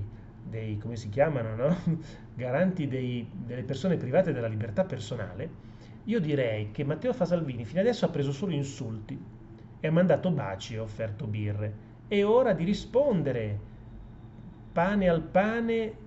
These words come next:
denti ai denti, come si, no, era così? No. Pane al pane, vino al vino, no?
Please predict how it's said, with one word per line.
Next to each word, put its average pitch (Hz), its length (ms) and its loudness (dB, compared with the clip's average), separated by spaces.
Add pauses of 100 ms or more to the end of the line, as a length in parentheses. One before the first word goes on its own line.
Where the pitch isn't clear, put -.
(140)
denti 180 500 0
ai 165 160 2
denti, 156 640 0
come 120 140 -8
si, - 140 -10
no, 135 180 -4
era 127 180 0
così? 120 320 -2
No. 104 420 -6 (300)
Pane 135 240 0
al 120 80 -4
pane, 165 560 -4 (540)
vino 139 240 2
al 117 100 0
vino, 113 300 0
no? 104 200 -2